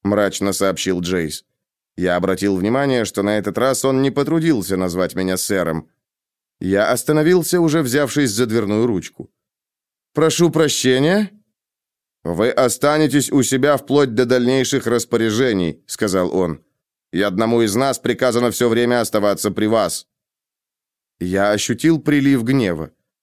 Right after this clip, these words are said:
«А Алверону об этом известно?» — резко осведомился я. Они неуверенно переглянулись. «Ага, так значит, этот приказ отдан все-таки Стейпсом, и эта неуверенность не даст им наложить на меня руки».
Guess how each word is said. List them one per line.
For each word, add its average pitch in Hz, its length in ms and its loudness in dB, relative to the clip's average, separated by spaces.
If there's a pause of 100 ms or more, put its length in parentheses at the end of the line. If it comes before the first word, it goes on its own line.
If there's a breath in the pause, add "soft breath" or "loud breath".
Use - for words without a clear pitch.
(520)
«А 143 160 2
Алверону 196 720 4
об 127 140 2
этом 139 260 2
известно?» — 143 560 0 (300)
резко 101 420 2
осведомился 92 640 0
я. 90 240 0 (680)
Они 104 420 2
неуверенно 131 640 2
переглянулись. 107 840 -2 (560)
«Ага, 101 580 0
так 127 200 0
значит, 175 400 0
этот 180 220 -2
приказ 180 480 0
отдан 165 360 0
все-таки 156 400 0
Стейпсом, 151 920 -2 (400 soft breath)
и 95 60 0
эта 98 260 2
неуверенность 120 760 0
не 110 180 2
даст 107 340 0
им 117 120 2
наложить 104 440 -2
на 101 100 0
меня 107 260 0
руки». 131 440 -6